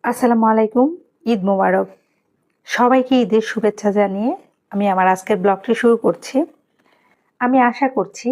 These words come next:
যে যেখানে বসে আমার এই আজকের ব্লগটি দেখছেন, সবাই অনেক ভালো আছেন।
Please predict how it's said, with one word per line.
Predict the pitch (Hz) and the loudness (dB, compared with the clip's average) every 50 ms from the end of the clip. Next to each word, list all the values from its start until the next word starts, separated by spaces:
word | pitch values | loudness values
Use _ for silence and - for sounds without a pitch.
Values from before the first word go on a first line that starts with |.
| 330 349 285 | -2 -2 -2
যে | 214 233 240 247 233 | 0 0 2 2 2
যেখানে | 233 226 233 - 226 220 214 | 2 0 0 0 -2 -2 -2
বসে | 214 208 202 202 - - - 226 214 214 214 | -2 -2 -2 -2 -4 -4 -2 0 0 2 2
আমার | 214 196 185 175 175 | 0 0 0 0 0
এই | 170 170 | 0 0
আজকের | 175 175 175 - - 208 196 | -2 -2 -4 -6 -6 -6 -4
ব্লগটি | 185 185 196 202 196 202 - - 208 | -2 0 0 0 0 -2 -4 -4 -2
দেখছেন, | 202 214 214 208 - - - - 240 294 - - - - - - - - - - | 0 0 0 -2 -4 -18 -8 -4 -4 -4 -4 -6 -14 -20 -20 -20 -20 -20 -14 -8
সবাই | - - 233 240 240 240 | -2 0 2 2 4 4
অনেক | 240 240 240 254 254 240 - | 4 4 4 2 0 -2 -4
ভালো | - 180 196 180 175 | -4 -2 -2 0 -2
আছেন। | 170 170 - - - 196 190 | -2 -6 -8 -8 -8 -6 -6